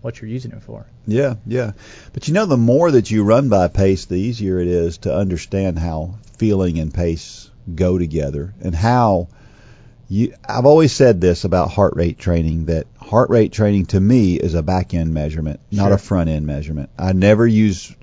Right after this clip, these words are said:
Speaker 2: I never use heart rate to determine how fast I'm gonna run, but I will use heart rate to determine how well a workout went.
Speaker 1: Right.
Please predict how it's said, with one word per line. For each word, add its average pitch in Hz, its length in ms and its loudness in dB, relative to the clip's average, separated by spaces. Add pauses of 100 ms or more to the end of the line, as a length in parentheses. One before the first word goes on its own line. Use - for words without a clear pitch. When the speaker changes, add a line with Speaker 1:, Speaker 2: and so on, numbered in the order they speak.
Speaker 2:
I 92 100 0
never 117 200 4
use 131 220 2
heart 101 240 4
rate 87 200 0
to 85 80 -6
determine 87 500 -4
how 82 160 -2
fast 82 360 -4
I'm 80 140 -4
gonna 80 160 -4
run, 73 260 -6 (400)
but 90 120 2
I 82 60 4
will 151 300 4
use 92 520 -2
heart 85 260 -4
rate 80 300 -4 (220)
to 98 100 -6
determine 95 640 2 (340)
how 101 220 2
well 92 240 4
a 82 40 2
workout 82 460 -2
went. 87 420 -2 (460)
Speaker 1:
Right. 147 280 -4